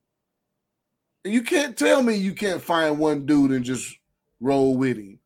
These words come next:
No, you're telling all those dudes, "No, everybody's gonna get carries."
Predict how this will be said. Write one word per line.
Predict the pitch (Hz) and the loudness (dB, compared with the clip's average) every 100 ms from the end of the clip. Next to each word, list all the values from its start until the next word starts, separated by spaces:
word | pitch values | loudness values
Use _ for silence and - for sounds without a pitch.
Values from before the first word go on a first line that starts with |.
| _ _ _ | _ _ _
No, | 269 220 | -2 0
you're | 214 233 | 0 -2
telling | - 208 175 | 0 0 0
all | 175 190 196 | 0 0 2
those | 190 165 | 0 -2
dudes, | 170 131 | -6 -6
"No, | 123 | -6
everybody's | 123 117 113 104 | -6 -8 -10 -10
gonna | 113 95 | -14 -14
get | 101 | -12
carries." | - 120 92 - | -8 -8 -8 -16